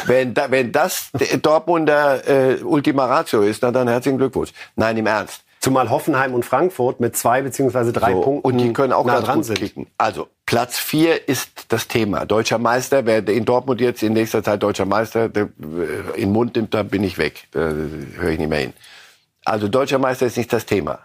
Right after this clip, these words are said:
Speaker 1: Saisonziel ist unter die ersten vier. Warum? Weil das ein Wirtschaftsunternehmen auch ist und weil es da um vierzig, fünfzig Millionen geht. Also das ist ohne jede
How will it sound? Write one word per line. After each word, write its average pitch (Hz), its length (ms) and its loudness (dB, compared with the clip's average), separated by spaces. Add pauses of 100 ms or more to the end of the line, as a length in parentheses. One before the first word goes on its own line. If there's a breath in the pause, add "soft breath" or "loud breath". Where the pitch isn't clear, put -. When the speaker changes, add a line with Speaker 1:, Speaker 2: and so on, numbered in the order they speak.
(180)
Speaker 1:
Saisonziel 107 640 0
ist 175 360 -2
unter 120 220 0
die 113 140 2
ersten - 280 -2
vier. - 300 -2 (120)
Warum? 117 420 -2
Weil 120 140 0
das 110 160 -2
ein 95 100 -2
Wirtschaftsunternehmen 127 840 0
auch 95 140 0
ist - 200 -2
und 117 100 0
weil 104 100 0
es - 100 -8
da 107 80 2
um 104 100 -2
vierzig, 113 300 -2
fünfzig 104 340 -6
Millionen 85 380 -2
geht. 65 160 -14 (500 loud breath)
Also 104 340 -2 (140)
das 131 240 0
ist - 400 -6 (640)
ohne 180 460 2
jede 143 840 2